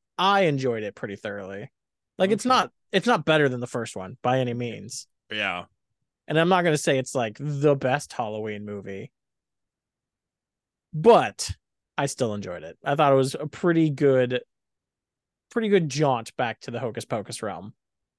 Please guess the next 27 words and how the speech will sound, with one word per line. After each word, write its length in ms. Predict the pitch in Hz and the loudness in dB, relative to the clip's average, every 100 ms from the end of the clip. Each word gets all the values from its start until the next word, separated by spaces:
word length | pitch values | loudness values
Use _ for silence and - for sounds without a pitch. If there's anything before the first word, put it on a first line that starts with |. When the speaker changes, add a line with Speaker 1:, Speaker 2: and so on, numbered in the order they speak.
| _ _ _ _ 156 | _ _ _ _ -18
Speaker 2:
Okay. 260 | - 135 110 _ _ _ _ _ _ _ _ - | -16 -14 -16 _ _ _ _ _ _ _ _ -6
Um, 360 | 98 113 110 101 | 0 0 0 -2
I 160 | 113 113 | -2 -2
forgot. 340 | 131 123 120 123 | 0 0 2 2
I, 140 | 104 | 0
I 40 | 113 | -2
gotta 160 | 123 117 | -2 -4
try 220 | 127 117 | -4 -4
and 120 | 110 | -6
see 140 | - | -4
if 60 | 117 | -2
I 40 | |
can 100 | 110 | -2
get 140 | 104 - | -4 -6
Renfield 640 | 98 107 117 113 120 117 113 | -2 0 0 0 -2 0 0
in 260 | 117 117 | 0 -4
for 180 | - 110 | -8 -10
Zen. 400 | 107 113 113 107 _ _ _ _ _ _ _ _ _ _ _ _ _ _ _ _ _ _ _ _ _ _ _ _ - _ _ _ - | -6 -4 -4 -8 _ _ _ _ _ _ _ _ _ _ _ _ _ _ _ _ _ _ _ _ _ _ _ _ -20 _ _ _ -6
Speaker 1:
That 80 | 156 | -2
movie 180 | 196 | -2
sucked. 540 | 190 - 123 - - - _ _ _ _ - | -2 -2 -2 -2 -8 -10 _ _ _ _ -12
Speaker 2:
Oh, 140 | 87 | -6
I 100 | 117 | -4
Speaker 1:
We 100 | 104 | 0
Speaker 2:
know, 180 | 87 98 | -2 -4
but, 220 | 98 85 - _ _ _ _ _ _ _ _ _ _ _ _ _ _ _ _ _ _ _ _ | -8 -8 -8 _ _ _ _ _ _ _ _ _ _ _ _ _ _ _ _ _ _ _ _
but 220 | 92 87 | -8 -8